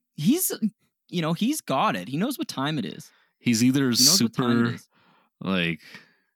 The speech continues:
Speaker 2: pro L G B T Q, or he's just a homophobe. <laughs>
Speaker 1: <laughs> Well, <laughs> I wonder what, I wonder which one. <laughs> We'll get into some of these qu-,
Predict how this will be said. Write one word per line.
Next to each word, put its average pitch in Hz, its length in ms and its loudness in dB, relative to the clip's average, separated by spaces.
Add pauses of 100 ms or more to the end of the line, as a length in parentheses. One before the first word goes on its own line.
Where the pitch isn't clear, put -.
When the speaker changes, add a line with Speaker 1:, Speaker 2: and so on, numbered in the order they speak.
(640)
Speaker 2:
pro 101 320 -2
L 98 160 0
G 101 160 0
B 101 180 2
T 104 200 0
Q, 107 420 0 (560)
or 90 440 -2
he's 87 380 0
just - 500 -2 (300)
a 87 80 -4
homophobe. 165 560 -4 (600)
<laughs> 170 300 -4 (260)
Speaker 1:
<laughs> 254 420 2
Well, 269 180 2
<laughs> 226 1300 -2
I 127 100 -2
wonder 175 320 0
what, 160 160 0
I 120 120 0
wonder 185 320 -2
which 156 280 -6
one. 135 500 -4
<laughs> - 960 -12
We'll 131 120 -2
get 170 120 -2
into 160 140 -2
some 151 200 -8
of 143 80 -8
these 123 180 -6
qu-, - 400 -20